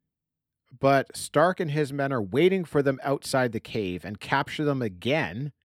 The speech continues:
because old double-crossing Angar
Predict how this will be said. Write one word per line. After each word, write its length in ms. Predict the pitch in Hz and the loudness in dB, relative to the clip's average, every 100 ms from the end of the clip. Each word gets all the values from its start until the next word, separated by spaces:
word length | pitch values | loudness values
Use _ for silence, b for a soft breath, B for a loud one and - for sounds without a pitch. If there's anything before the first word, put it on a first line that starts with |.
| _ _ _ _ _ - | _ _ _ _ _ -4
because 600 | 156 160 175 180 175 139 _ _ _ _ _ _ _ - | -2 2 4 4 2 -4 _ _ _ _ _ _ _ 0
old 380 | 190 202 196 160 | 6 6 6 6
double-crossing 800 | 190 190 180 170 175 - 156 - | 4 4 2 2 2 0 -6 -6
Angar 640 | 160 220 151 113 143 175 | -6 -4 -2 0 0 -2